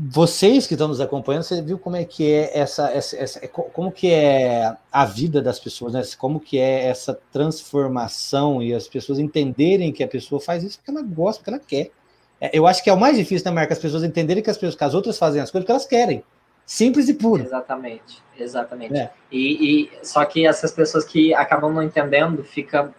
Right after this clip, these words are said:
Speaker 2: buscando motivos em N lugares pra tentar boicotar a pessoa que tá de boa, tá feliz, fazendo do que gosta, né?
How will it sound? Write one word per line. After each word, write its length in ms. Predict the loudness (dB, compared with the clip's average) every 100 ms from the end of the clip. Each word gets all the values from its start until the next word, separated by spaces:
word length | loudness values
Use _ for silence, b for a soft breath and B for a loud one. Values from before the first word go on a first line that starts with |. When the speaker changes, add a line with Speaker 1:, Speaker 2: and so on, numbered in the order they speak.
| -12
Speaker 2:
buscando 920 | -4 -4 -2 0 2 2 2 2 0 B B _ -2
motivos 1000 | 2 4 2 -4 0 2 2 0 -2 0
em 320 | 0 0 -4 _ _ -2
N 420 | 2 4 2 0
lugares 1000 | 0 2 4 4 4 2 0 -4 -14 -18 _ _ _ _
pra 140 | -4 -2
tentar 360 | -2 2 2
boicotar 1000 | 4 0 0 -2 2 4 6 6 4 4
a 280 | 6 6 4
pessoa 540 | 2 -4 -2 -2 0 -2
que 140 | -4
tá 240 | 0 0
de 140 | 0 -2
boa, 400 | -2 0 0 0
tá 100 | -2
feliz, 400 | -2 0 -2 -2
fazendo 320 | -4 -2 -4
do 80 | -8
que 140 | -6
gosta, 400 | 2 2 2 -4
né? 240 | -8 -8